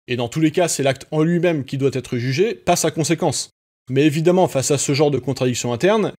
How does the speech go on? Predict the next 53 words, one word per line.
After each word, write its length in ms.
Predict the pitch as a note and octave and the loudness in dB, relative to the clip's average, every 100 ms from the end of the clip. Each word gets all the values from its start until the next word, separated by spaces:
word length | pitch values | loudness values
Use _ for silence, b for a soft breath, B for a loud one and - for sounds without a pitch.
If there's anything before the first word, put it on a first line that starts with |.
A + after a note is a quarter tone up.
| - | -4
les 140 | C3+ | 0
déontologistes 640 | C#3 D3 B2+ C3+ E3 G3+ | 2 0 0 -2 -2 -2
ne 80 | C#3 | -2
peuvent 220 | A#2+ C#3+ | 0 0
pas 100 | - | 2
se 140 | F#3 C3+ | 0 0
contenter 460 | - F3 D#3+ - | -2 0 0 0
de 40 | B2+ | -2
dire 220 | D#3 G#3+ | 0 -2
qu'il 140 | - C#3 | 0 -2
ne 80 | |
faudrait 260 | C3 E3 D3+ | 0 0 0
pas 160 | D3 F#3 | 0 0
casser 220 | D#3 E3 | -2 0
la 80 | E3 | 0
vitre, 260 | F3+ - - - | -2 -4 -14 -6
et 80 | D3+ | -2
vont 160 | E3+ | 0
dès 100 | F#3+ | 2
lors 140 | G3+ E3 | 2 2
recourir 400 | D3 D#3+ E3+ E3+ | 0 0 -2 -2
à 100 | B2+ | -4
toutes 180 | - F3 | -4 -2
sortes 220 | F3 - | -2 0
de 100 | C3 | -2
parades 460 | A#2+ C#3 F#3 A3+ F3+ C3+ | 0 0 2 2 0 -6
pour 140 | - G3+ | -8 0
rendre 260 | A3 E3 | 2 2
les 220 | C#3 B2+ F3+ | 2 2 0
implications 600 | F#3+ G3+ G3 F3 F#3+ D#3 | 0 0 2 2 0 0
de 80 | |
leur 160 | B2+ A#2+ | -2 0
théorie 280 | D3+ C#3+ C#3 | 0 2 2
de 60 | |
l'éthique 420 | B2+ A#2+ A#3 - - | 0 0 -2 -4 -12
compatibles 560 | - A#3+ G3+ - A3+ A#3 | -6 0 0 0 -2 0
avec 240 | C#3 C3 | 0 0
un 60 | C#3+ | -2
choix 220 | - G3+ | 2 2
aussi 300 | E3+ - A3 | 2 0 -4
intuitivement 600 | - F#3 F#3+ D#3+ C#3 F3+ | -2 -2 -2 -2 0 2
évident. 320 | F3 D3+ C3+ A2 _ _ _ _ - | 2 2 -2 -4 _ _ _ _ -8
Et 80 | C#3 | -2
c'est 220 | D#3 E3 | -2 0
exactement 560 | A3 F#3+ G#3+ - G3 F3+ | 0 2 0 0 2 2
la 80 | A#2+ | 2
même 160 | B2+ | 0
chose 260 | C3+ C4 A#3+ | -2 -4 -4
qui 140 | - | -4
se 60 | D#3 | -2
passe 260 | - A#3 - | 0 0 0
avec 240 | D3 F3+ | 0 0
l'abolitionnisme. 800 | E3 E3+ E3+ E3 - D#3 A#2+ A#2 | 2 2 2 0 0 0 -2 -6